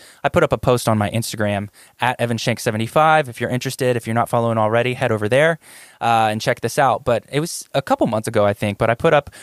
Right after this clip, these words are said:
a post talking about the, uh, ongoing argument of quality or quantity. Which one is more important? And saying time is money, it doesn't really account for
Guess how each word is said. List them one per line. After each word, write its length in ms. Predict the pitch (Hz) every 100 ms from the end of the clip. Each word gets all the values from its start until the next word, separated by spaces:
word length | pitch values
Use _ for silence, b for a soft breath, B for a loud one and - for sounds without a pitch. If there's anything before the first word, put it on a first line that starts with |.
| B
a 80 | -
post 440 | 113 135 127 - -
talking 320 | 117 117 113
about 340 | 107 101 98 b b b b -
the, 640 | 117 120 117 113 113 110 b b b
uh, 220 | - 110 82
ongoing 760 | 120 160 143 127 117 110 107 - _ _
argument 640 | - 120 120 110 101 95 -
of 480 | 113 110 104 104 101
quality 680 | - 113 101 104 104 101 104 -
or 180 | - 110
quantity. 640 | - 143 135 95 85 - b b b
Which 220 | 113 117
one 340 | 143 127 120 120 b b -
is 200 | 110 107
more 340 | 104 104 101
important? 540 | 110 101 - - 98 - b b b b b -
And 440 | 120 120 113 113 - - -
saying 360 | - 180 190
time 300 | - 151 170
is 120 | 117
money, 240 | 123 143 120
it 60 |
doesn't 240 | 123 185 240
really 220 | 226 220
account 480 | 131 - - 156 -
for 520 | - 110 104 104 101